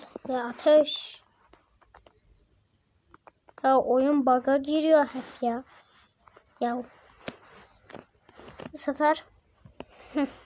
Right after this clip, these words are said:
Şunu. Ya. Başlarım böyle işin.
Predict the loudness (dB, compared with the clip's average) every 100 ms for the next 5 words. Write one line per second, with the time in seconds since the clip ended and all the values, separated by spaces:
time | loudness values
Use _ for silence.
0 | _ _ _ _ -20 -20 _ -14 -10 -8
1 | -10 _ _ _ _ -8 -6 -6 -10 _
2 | _ _ -20 -20 _ -20 _ _ _ _
3 | -20 -20 _ -8 -4 0 0 -2 -4 2
4 | 2 2 0 0 0 0 0 0 -2 -6
5 | -8